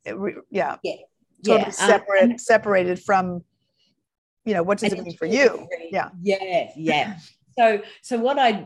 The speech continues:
Speaker 2: I say to people, if, you know, you're using the cards, they're, they're a great, they're a great way, way to start.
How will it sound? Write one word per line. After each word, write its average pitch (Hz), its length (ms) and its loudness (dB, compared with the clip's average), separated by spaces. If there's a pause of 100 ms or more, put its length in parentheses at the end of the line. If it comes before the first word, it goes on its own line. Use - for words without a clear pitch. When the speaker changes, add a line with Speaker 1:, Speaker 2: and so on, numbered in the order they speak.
Speaker 2:
I 196 100 0
say 190 240 -4
to 180 80 -6
people, 180 300 -8
if, 180 100 -6
you 202 140 -2
know, 151 80 -4
you're 196 180 -6
using 294 320 -2
the 185 100 -4
cards, 160 220 -4
they're, 294 300 0
they're 285 160 0
a 254 80 -2
great, 202 240 -4
they're 175 100 -8
a 175 60 -14
great 269 200 -4
way, 247 140 -6 (180)
way 185 140 -2
to 185 100 -6
start. 170 500 -6